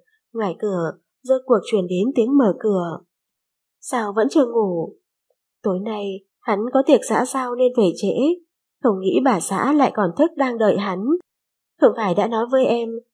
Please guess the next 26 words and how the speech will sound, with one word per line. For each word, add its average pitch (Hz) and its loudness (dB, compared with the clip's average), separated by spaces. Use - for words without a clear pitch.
là 226 0
không 294 4
cần 240 4
chờ 196 2
anh 254 2
sao?" 254 -6
"Em 240 2
có 220 -2
việc 247 4
muốn 208 2
nói 214 0
với 269 6
anh, 254 -2
nếu 202 4
không 226 -2
sáng - 2
sớm 226 -2
ngày 220 0
mai 214 -2
anh 247 -2
lại 240 2
đi 277 2
làm 214 2
mất." 269 2
Thủy 254 -2
Y 208 2